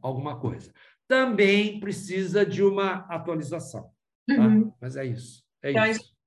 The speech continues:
Speaker 2: é, essa tese, até procurei, viu, Gerson, pra ver se dava pra baixar em P D F, mas tá lá,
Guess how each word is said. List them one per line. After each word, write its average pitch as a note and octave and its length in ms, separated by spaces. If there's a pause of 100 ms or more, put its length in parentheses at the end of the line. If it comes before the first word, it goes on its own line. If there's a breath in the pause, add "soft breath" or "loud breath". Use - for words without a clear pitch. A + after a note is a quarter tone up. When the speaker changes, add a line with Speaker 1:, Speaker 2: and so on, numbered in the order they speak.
(200)
Speaker 2:
é, A3+ 360
essa B3 260
tese, B3+ 480
até A#3+ 220
procurei, F4 560
viu, A#3 140
Gerson, G#3+ 360
pra G#3 120
ver G#3 100
se G#3 120
dava G#3 220
pra A3 120
baixar G#3 340
em G#3+ 80
P A3+ 120
D G3+ 60
F, G#3+ 280
mas A3+ 180
tá B3 160
lá, A3 280